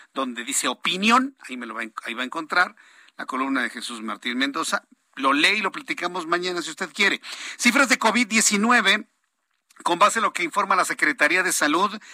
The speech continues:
dieciséis mil ciento treinta y tres contagiados, confirmados cinco millones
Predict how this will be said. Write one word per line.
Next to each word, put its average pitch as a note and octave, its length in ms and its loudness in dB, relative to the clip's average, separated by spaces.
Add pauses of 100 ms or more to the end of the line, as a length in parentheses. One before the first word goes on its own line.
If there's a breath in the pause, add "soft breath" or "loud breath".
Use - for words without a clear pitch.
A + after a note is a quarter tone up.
(220 loud breath)
dieciséis F#3+ 920 2
mil C#4 300 6
ciento A#3+ 360 0
treinta F3 320 2
y C#3 60 2
tres E3 220 0
contagiados, C#3 1040 0 (800 loud breath)
confirmados F3+ 600 4
cinco A3+ 340 0
millones G3 640 2